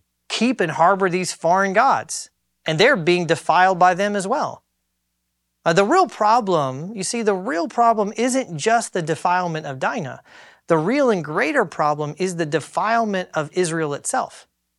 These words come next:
And the solution to defilement cannot come, cannot come through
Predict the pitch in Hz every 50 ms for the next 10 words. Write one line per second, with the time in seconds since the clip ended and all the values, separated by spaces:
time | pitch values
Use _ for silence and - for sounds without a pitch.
0 | _ _ _ _ _ _ _ _ _ _ _ _ _ _ _ _ _ _ _ -
1 | - 196 202 202 190 - - 202 190 185 190 208 262 330 339 285 - - - 165
2 | 147 143 139 127 - - 165 151 156 - - - - 214 - 277 269 247 214 185
3 | 165 160 - - - - 180 220 247 262 254 - - - - 233 240 240 226 208
4 | 185 170 151 143 _ _ _ _ _ _ _ _ _ _ _ _ _ _ _ -
5 | - 185 240 285 269 - - - - 233 254 247 233 208 - - 185 185 175 170
6 | 165 156 156